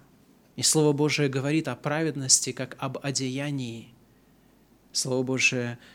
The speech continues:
в книге «Откровения», девятнадцатой главе, восьмом стихе, говорит о церкви: «Дано было ей облечься в весон чистый и светлый, весон же есть праведность святых». Христос был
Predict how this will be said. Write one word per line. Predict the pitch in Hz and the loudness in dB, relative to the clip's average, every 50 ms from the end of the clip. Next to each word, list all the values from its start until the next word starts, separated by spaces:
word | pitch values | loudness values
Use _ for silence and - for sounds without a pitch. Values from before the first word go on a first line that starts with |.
| - - _ _ _ _ _ _ _ _ _ - | -20 -20 _ _ _ _ _ _ _ _ _ -14
в | - 127 117 - - - | -14 -14 -12 -14 -14 -8
книге | - 127 131 123 107 120 117 | -2 0 0 2 2 0 -2
«Откровения», | 123 117 - - 131 127 127 135 139 131 123 120 | -2 -4 -4 -2 0 2 4 4 4 4 2 0
девятнадцатой | 113 110 110 120 120 120 - - - 127 | 0 -2 -4 -4 0 2 2 2 2 0
главе, | 113 123 123 120 | 0 0 0 0
восьмом | 135 127 - - 143 143 131 | 0 0 0 2 0 0 0
стихе, | - - - 131 - - - 135 127 123 127 - _ _ _ _ _ _ _ - - | 0 0 0 -2 -4 -2 -2 -2 -2 -2 -4 -8 _ _ _ _ _ _ _ -12 -10
говорит | 139 113 120 123 127 135 131 - | -6 -4 -2 0 0 0 0 -2
о | 123 | -2
церкви: | - - - 147 139 135 135 - - | -2 0 2 2 2 0 0 -4 -4
«Дано | 120 123 123 131 131 | -2 0 0 0 0
было | 123 127 123 123 | 0 0 0 0
ей | 123 120 127 127 127 123 - - - - - - - | 0 0 2 0 0 0 -4 -12 -20 -20 -18 -10 -4
облечься | 123 127 110 131 131 139 147 151 - - - - - 127 | -4 0 2 4 6 6 6 6 6 6 6 6 6 2
в | |
весон | 117 117 127 127 - - 147 135 131 123 | 0 0 2 4 4 4 4 2 2 6
чистый | 131 139 - 156 160 156 - - - 127 123 | 6 6 6 6 6 4 4 4 2 -4 0
и | 123 | 4
светлый, | - - - - 127 131 143 147 143 - 123 113 117 113 113 - - - - - - - - _ - | 6 6 6 6 6 4 2 0 -2 -4 -4 -4 -4 -6 -8 -12 -20 -20 -20 -20 -20 -20 -20 _ -8
весон | - 127 - - 139 139 143 139 | -2 2 2 2 4 2 2 2
же | 135 139 127 | 2 2 2
есть | 123 120 117 117 113 - - - | 0 0 0 0 2 0 0 0
праведность | - 127 127 123 123 127 120 117 117 117 113 - | 0 -6 -4 -4 -4 -4 -6 -6 -6 -4 2 4
святых». | - - - - 123 127 - - 131 117 - - - _ _ _ _ _ _ _ _ - _ _ _ _ _ _ _ _ _ _ _ _ _ _ _ _ _ _ _ _ _ _ _ _ - _ _ _ _ _ _ _ _ _ _ _ _ _ _ _ _ _ _ _ _ _ _ _ _ _ _ _ _ _ _ _ _ _ _ _ _ _ _ - | 6 4 4 2 0 -12 -12 -14 -16 -16 -16 -18 -20 _ _ _ _ _ _ _ _ -20 _ _ _ _ _ _ _ _ _ _ _ _ _ _ _ _ _ _ _ _ _ _ _ _ -20 _ _ _ _ _ _ _ _ _ _ _ _ _ _ _ _ _ _ _ _ _ _ _ _ _ _ _ _ _ _ _ _ _ _ _ _ _ _ -10
Христос | 131 120 - - - 143 131 131 - - - - | -4 0 0 0 2 0 0 2 2 2 2 2
был | 123 131 131 131 123 - - | 0 -2 0 0 -2 -4 -8